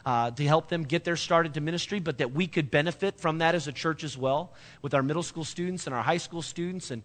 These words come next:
and just the support to the volunteers who are already giving time to those areas? I'm excited about this. Uh, in the area of adults, you know, the big people, the adults. We're all adults, right? We can talk about adult stuff. Um, how can we create opportunities,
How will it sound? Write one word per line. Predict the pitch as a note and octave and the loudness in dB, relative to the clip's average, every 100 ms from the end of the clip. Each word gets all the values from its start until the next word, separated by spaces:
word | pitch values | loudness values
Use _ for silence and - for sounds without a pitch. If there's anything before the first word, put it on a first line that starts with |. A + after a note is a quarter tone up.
| - - | -14 -10
and | B2+ | -6
just | D#3+ - | -6 -6
the | D3+ | -6
support | D3 - C#3+ E3 | -8 -2 2 2
to | - | 0
the | C3+ | -4
volunteers | B2 C3+ D3 D3 - D3 E3+ D#3+ | -2 -2 -2 -4 -6 -4 -4 -6
who | C#3 | -4
are | B2+ | -2
already | C3+ C#3 C3+ | -2 -2 -6
giving | C3 C3+ B2 | -6 -8 -8
time | C3 A#2+ C3+ | -8 -6 -8
to | B2+ | -10
those | B2+ A#2+ | -8 -6
areas? | C3+ D3 E3+ - - - - | -4 -4 -6 -10 -18 -20 -8
I'm | D3+ D3+ | -2 -2
excited | - F3 E3+ D#3+ | 2 4 4 4
about | A#2+ A2+ G#2+ | -2 -4 -4
this. | G#2+ G#2+ - - - _ - - | -12 -14 -18 -20 -20 _ -20 -10
Uh, | A#2+ B2+ | -6 -2
in | D#3+ | 0
the | D#3 | 4
area | D#3+ F3 F3+ | 6 8 6
of | E3+ | 4
adults, | D#3+ F3 E3+ - - B2 | 4 6 6 2 -10 -6
you | A#2+ | -2
know, | C3+ D#3+ D3+ - - - | 0 -2 -6 -20 -20 -12
the | C3 | 0
big | D#3+ C3 | 0 0
people, | B2+ - F2 | -6 -6 -8
the | G#2 A#2+ | -2 0
adults. | C#3+ A#2+ - - | 2 2 -2 -6
We're | B2 | 2
all | B2+ C3 | 4 4
adults, | B2 A#2+ A#2+ - | 2 0 0 4
right? | B2+ D3+ - - | 6 6 2 -12
We | C3 | -8
can | C3+ | 2
talk | C#3+ B2+ | 2 6
about | B2+ B2+ | 6 6
adult | C3 C#3 - | 4 0 -2
stuff. | - G#2 E2+ - - - - | -4 -4 -6 -14 -20 -18 -8
Um, | B2 A#2 A2+ A2 - | -2 0 -2 -8 6
how | F3+ G3 | 12 12
can | G3+ F3+ E3 | 12 0 0
we | G3 | -2
create | G3 - F3 E3 D#3 | -4 -2 2 2 6
opportunities, | D3 D#3 F3 - E3+ D#3+ D#3+ F3 - | 8 8 2 -4 -6 -4 -8 -10 -14